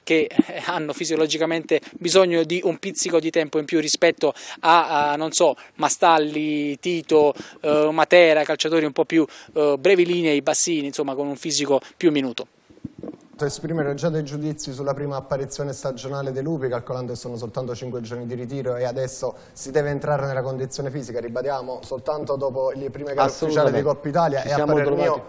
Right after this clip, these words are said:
Speaker 2: cinque giornate di campionato ti diranno.
Speaker 3: Ci
Speaker 2: Abbiamo
Speaker 3: siamo
Speaker 2: visto
Speaker 3: trovati d'accordo sul discorso che facevo prima e sulla domanda che avevo posto e che mi ero automaticamente già posto tempo fa, il discorso di quello che è mancato all'Avellino, il fatto che stiano arrivando altri elementi di qualità anche come alternative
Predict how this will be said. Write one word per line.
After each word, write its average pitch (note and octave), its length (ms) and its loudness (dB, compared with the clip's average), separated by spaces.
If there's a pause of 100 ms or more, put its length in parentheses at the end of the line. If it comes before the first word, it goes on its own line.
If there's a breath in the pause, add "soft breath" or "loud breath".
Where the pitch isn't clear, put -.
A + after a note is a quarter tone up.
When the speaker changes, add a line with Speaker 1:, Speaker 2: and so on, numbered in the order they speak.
(140)
Speaker 2:
cinque F3 320 -2
giornate D3+ 400 -4
di C#3 100 -6
campionato D3 520 -2
ti B2+ 140 -8
diranno. C3 340 -4
Speaker 3:
Ci A#2+ 60 -8
Speaker 2:
Abbiamo D3+ 180 0
Speaker 3:
siamo D#3 240 6
Speaker 2:
visto D3+ 160 6
Speaker 3:
trovati D3+ 340 6
d'accordo C3+ 840 4
sul G#2+ 220 -6
discorso A2 460 -4
che B2+ 80 0
facevo A2+ 340 -4
prima B2+ 240 -2
e - 20 -6
sulla G2+ 280 -6
domanda G#2+ 340 -2
che G2 100 -4
avevo G2 280 0
posto C#3+ 400 -2
e F2+ 80 -6
che G2 120 -8
mi F#2+ 120 -6
ero G2 440 0
automaticamente G2+ 920 -4
già F#2+ 220 -4
posto G2 440 -2
tempo F#2 320 -6
fa, F2+ 220 -8 (360 loud breath)
il F2 140 -10
discorso G2 540 -4
di F#2+ 100 -6
quello G2+ 200 0
che G2+ 100 0
è - 20 -2
mancato G2+ 480 -4
all'Avellino, F#2 520 -6
il G2+ 60 -10
fatto - 300 -6
che F#2+ 100 -8
stiano G2+ 220 -6
arrivando G2 360 -2
altri A2 260 -2
elementi G2 360 -6
di F#2 100 -10
qualità G2 640 -6
anche G2 580 2
come G#2 300 -2
alternative F3+ 1040 -6